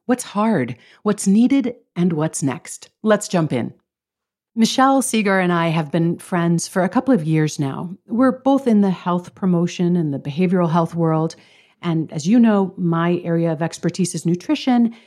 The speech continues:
She has specific interest in fitness. But after the first few times we talked, and one of the earliest conversations actually took place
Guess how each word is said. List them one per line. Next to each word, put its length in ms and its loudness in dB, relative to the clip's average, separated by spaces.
She 180 2
has 140 2
specific 480 -2
interest 300 -2
in 100 2
fitness. 720 -4
But 420 0
after 180 -2
the 60 0
first 400 0
few 180 4
times 640 0
we 160 0
talked, 800 -8
and 320 2
one 100 6
of 60 2
the 340 0
earliest 380 2
conversations 640 0
actually 260 -2
took 240 -8
place 240 -4